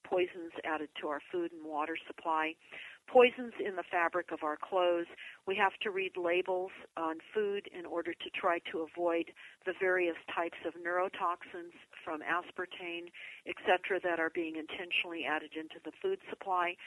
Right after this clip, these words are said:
This is a, a genocide program. It's been going on for many years. It's certainly amped up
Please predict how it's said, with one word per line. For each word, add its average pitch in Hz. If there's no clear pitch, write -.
This 269
is 311
a, 233
a 190
genocide 190
program. 156
It's -
been 185
going 180
on 165
for 185
many 160
years. 160
It's -
certainly 165
amped 151
up 147